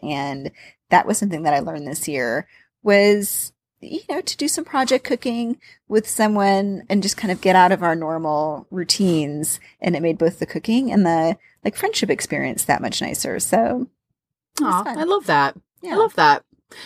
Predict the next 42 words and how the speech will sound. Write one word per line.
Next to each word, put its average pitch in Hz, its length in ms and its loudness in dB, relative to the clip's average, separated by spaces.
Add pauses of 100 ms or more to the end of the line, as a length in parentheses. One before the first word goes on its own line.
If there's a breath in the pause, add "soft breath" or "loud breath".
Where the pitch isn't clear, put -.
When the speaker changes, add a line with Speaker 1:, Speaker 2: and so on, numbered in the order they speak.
(180 loud breath)
Speaker 2:
So 349 180 4
let's 302 320 4
wrap 349 200 2
it 330 60 4
up 311 120 2
with 311 160 -2
cookbooks, - 640 -2
which - 120 -10
are 240 160 0
also 202 540 0
a 165 60 -8
friend 151 340 -6
thing 147 240 -4
that 147 120 -4
we 147 80 -8
did 147 200 -4
with 185 180 -10
our 147 100 -6
friend 143 260 -10
Tara. 127 400 -10 (320 loud breath)
Speaker 1:
Mm-hmm. 214 120 -12
Speaker 2:
We 269 240 4
produced, 254 460 0
I 202 80 2
cannot 220 220 0
believe 170 180 0
it, - 200 -4
eight 202 280 0
cookbook 196 420 -4
review 139 280 0
episodes 139 440 -6
this 131 200 -6
year. 120 260 -6
Speaker 1:
Yeah, 165 320 -8 (100)
yeah. 160 260 -12 (380)
Speaker 2:
Wow. 139 300 4 (300)
Betsy, 196 240 2
did 151 120 -6
you 156 60 4
have 156 100 4
a 160 60 0
favorite? 143 420 -2